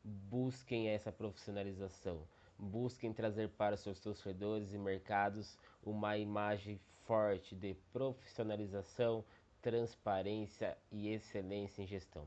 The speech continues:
pessoal. Como consideração final, encerramento do nosso podcast, eu gostaria de agradecer a todos que participaram do nosso podcast. Não esqueçam, pessoal, de ir lá, curtir e seguir os nossos canais nas nossas redes sociais do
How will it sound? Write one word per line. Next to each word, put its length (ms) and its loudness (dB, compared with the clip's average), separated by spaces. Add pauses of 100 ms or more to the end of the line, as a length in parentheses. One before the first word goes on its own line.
pessoal. 440 -2 (580)
Como 220 6
consideração 720 0
final, 500 2
encerramento 560 -2
do 40 -6
nosso 240 -2
podcast, 640 -2
eu 60 -2
gostaria 600 -2
de 80 0
agradecer 480 -2
a 80 -2 (120)
todos 280 0
que 120 -20
participaram 840 0 (300)
do 60 -8
nosso 300 -4
podcast. 800 -2 (540)
Não 200 2
esqueçam, 420 -2
pessoal, 560 0 (140)
de 140 -2
ir 20 0
lá, 320 4
curtir 560 -2
e 40 -4
seguir 440 -4
os 80 2
nossos 380 -4
canais 600 -4 (220)
nas 200 -2
nossas 420 -4
redes 240 -4
sociais 440 0
do 100 -4